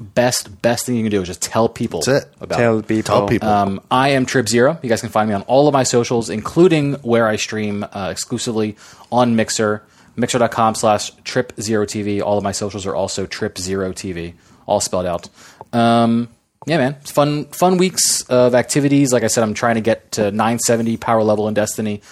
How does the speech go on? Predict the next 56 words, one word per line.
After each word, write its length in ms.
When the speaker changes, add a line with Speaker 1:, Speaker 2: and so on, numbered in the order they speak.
Speaker 1:
to 100
win 160
a 60
bet 420
that 120
I 60
couldn't 300
do 120
it 40
before 220
the 80
end 80
of 20
the 60
season, 420
and 80
I'm 60
feeling 500
like 360
I'm 300
gonna 160
do 80
it 40
by 80
the 40
end 80
of 60
the 40
season. 360
Been 100
splitting 260
my 80
days, 480
uh, 480
doing 220
Destiny 320
and 60
then 80
another 180
game 240
in 40
the 80
second 260
half, 260
which 160
has 320
<laughs> 0
been 380
the 80
Division 360
Two 160
of 60
the 80
past 240
two 80
days, 260